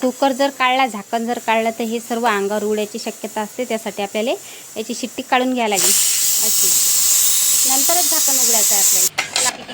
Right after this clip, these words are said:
शिजली आपली डाळ. पाणी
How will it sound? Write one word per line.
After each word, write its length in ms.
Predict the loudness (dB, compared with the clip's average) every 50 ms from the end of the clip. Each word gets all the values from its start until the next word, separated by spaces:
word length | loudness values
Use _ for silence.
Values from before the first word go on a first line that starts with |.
| -14 -14 -14
शिजली 280 | -16 -10 -8 -6 -6 -6
आपली 220 | -8 -10 -12 -12
डाळ. 200 | -10 -10 -10 -10 -12 -12 -14 -8 -4 -2 -2 -2 -4 -8 -8 -10 -10 -10 -12 -16 -20 -20 -20 -20 -10 -6 -4 -4 -2 -4 -4 -4 -4 -4 -4 -6 -6 -10 -14 -14 -14 -14 -14 -14 -14 -10 -6 -4 -2 -2 -4 -6 -10 -16 -18 -18 -18 -20 -20 -20 -18 -16 -14 -14 -14 -10
पाणी 360 | -8 -4 -2 -2 -2 -2 -4